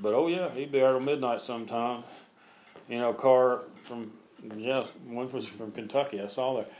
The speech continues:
They had driven that far. Word traveled. Just show up over at Bland at appointment nine or ten P M and just bring up, bring everybody with you, and, you know, you'll get the pencil whipped, uh,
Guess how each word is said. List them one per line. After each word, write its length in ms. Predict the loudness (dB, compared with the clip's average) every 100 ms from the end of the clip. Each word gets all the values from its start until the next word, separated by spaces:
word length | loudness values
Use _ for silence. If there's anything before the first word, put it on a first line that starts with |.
| -8
They 120 | -2 -2
had 160 | -2
driven 300 | 0 0 0
that 220 | -2 -2
far. 280 | 4 6 6
Word 340 | 6 4 4 4
traveled. 440 | 4 6 4 -2 -16 -20 -20 _ -10
Just 180 | -6 0
show 300 | 6 8 8
up 280 | 4 2 -14 -20 -18 -12
over 260 | -4 -2 0
at 80 |
Bland 380 | 4 4 4 2
at 60 | 0
appointment 480 | -4 -4 -2 -2 -2
nine 220 | 2 2
or 40 | 0
ten 260 | -4 -4
P 280 | -2 0 2 0
M 200 | 0 -4
and 80 | -8 _ -20 -20 -20 -20 _ -8
just 200 | -6 0
bring 260 | 2 2
up, 140 | 0 2
bring 220 | 2 4
everybody 480 | 2 2 4 4 4
with 340 | -2 -4 -6
you, 140 | -4 -4
and, 140 | -6 -14 -14
you 120 | -10
know, 200 | -8 -6
you'll 240 | -4 -4 2
get 220 | 0 2
the 80 | -4
pencil 500 | -4 -6 -6 -4 -6
whipped, 420 | -2 0 0 -2
uh, 300 | -2 0 -2